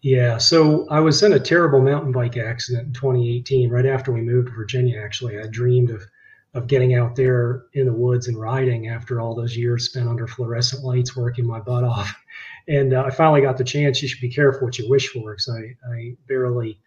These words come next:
escaped that, that wreck with my life. But I had a lot of time on the couch,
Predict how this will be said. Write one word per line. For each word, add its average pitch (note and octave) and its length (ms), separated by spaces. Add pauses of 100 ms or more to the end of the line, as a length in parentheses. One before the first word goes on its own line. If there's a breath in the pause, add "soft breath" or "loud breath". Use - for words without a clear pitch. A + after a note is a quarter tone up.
(300 soft breath)
escaped C3 560
that, A#2 340
that B2 280
wreck B2+ 240
with B2+ 160
my B2 160
life. B2+ 480
But B2 240 (400 loud breath)
I D3 60
had D3 80
a C3 100
lot D3 240
of C3 60
time C#3 320
on B2+ 100
the A#2+ 80
couch, B2+ 600